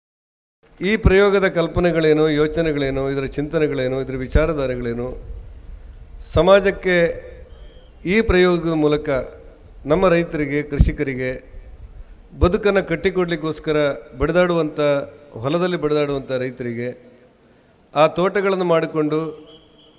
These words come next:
ಅಲ್ಲಿಯ ಲಾಭ ನಷ್ಟಗಳನ್ನು ಲೆಕ್ಕ ಹಾಕ್ತಾ, ತನ್ನ ಶ್ರಮಕ್ಕಿಂತಲೂ ಕಡಿಮೆ ಆದಾಯ ನನಗೆ ಬಂದಿದೆ ಅಂತ ಹೇಳುವಂಥ, ಚಡಪಡಿಸುವಂಥ ರೈತರಿಗೆ, ಕೃಷಿ ಕೂಲಿಗಾರರೇ ಇಲ್ಲ, ನಾವು ರಾಜ್ಯದ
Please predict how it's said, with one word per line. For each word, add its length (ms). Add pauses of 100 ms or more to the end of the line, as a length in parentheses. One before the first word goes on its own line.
(440)
ಅಲ್ಲಿಯ 260
ಲಾಭ 360
ನಷ್ಟಗಳನ್ನು 460
ಲೆಕ್ಕ 140
ಹಾಕ್ತಾ, 400 (1080)
ತನ್ನ 180 (440)
ಶ್ರಮಕ್ಕಿಂತಲೂ 600
ಕಡಿಮೆ 280
ಆದಾಯ 300
ನನಗೆ 260
ಬಂದಿದೆ 380 (460)
ಅಂತ 160
ಹೇಳುವಂಥ, 320 (120)
ಚಡಪಡಿಸುವಂಥ 600
ರೈತರಿಗೆ, 560 (1800)
ಕೃಷಿ 260
ಕೂಲಿಗಾರರೇ 580
ಇಲ್ಲ, 160 (840)
ನಾವು 220
ರಾಜ್ಯದ 320